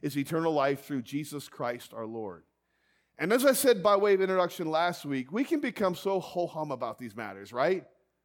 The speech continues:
So we, so th-, this verse gets us away from ho-humness because it, it reminds us of what we really deserve, our wages, right? And then it comes and says, "Oh, but oh no,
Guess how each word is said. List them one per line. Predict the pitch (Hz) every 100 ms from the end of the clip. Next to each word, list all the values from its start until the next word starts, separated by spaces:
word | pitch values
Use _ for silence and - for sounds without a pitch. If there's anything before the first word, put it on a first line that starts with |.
| _ _ _ _ _ _
So | - 180
we, | 202 202 -
so | - 208 151 127
th-, | 240 170
this | 226
verse | 156 170 254 214 - - - _
gets | - 226 247
us | 240
away | 214 196 202
from | 196 170
ho-humness | 160 175 151 202 170 139
because | 143 151 165 151
it, | 151 - _
it | 170
reminds | 165 180 254 311 196
us | 185 175
of | 165
what | 185
we | 175
really | 165 277 294
deserve, | 156 143 240 180
our | 147
wages, | 156 254 302 143 127 143
right? | 147 147 160 - _ _ -
And | 156
then | 170
it | 156
comes | 190 180
and | 156
says, | 151 160 156
"Oh, | 147
but | 139 147
oh | 143
no, | 139 123